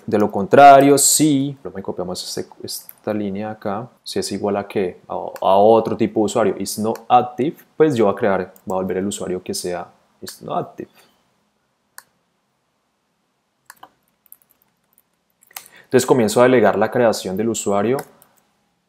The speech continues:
a esta porción de código de acá, estilo factory. Entonces él me va a devolver el usuario. Claramente aquí tendría que crear,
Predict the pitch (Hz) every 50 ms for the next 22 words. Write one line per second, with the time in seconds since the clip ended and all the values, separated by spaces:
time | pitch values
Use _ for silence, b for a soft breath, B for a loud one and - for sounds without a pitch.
0 | _ _ 120 123 123 127 127 - - - 104 - - - 104 - 120 107 - -
1 | 98 92 85 90 - - - 92 92 90 98 90 90 - - - - - _ -
2 | - - - - 87 82 - - 123 120 117 - - 120 120 127 135 B B B
3 | B B B B B _ _ _ - 92 82 90 95 90 90 90 90 92 90 85
4 | 87 85 87 90 87 85 - - 110 - - - - - _ _ _ 95 95 185
5 | 185 185 196 185 180 180 95 190 185 190 - - - - 185 90 87 87 85 85
6 | 85 -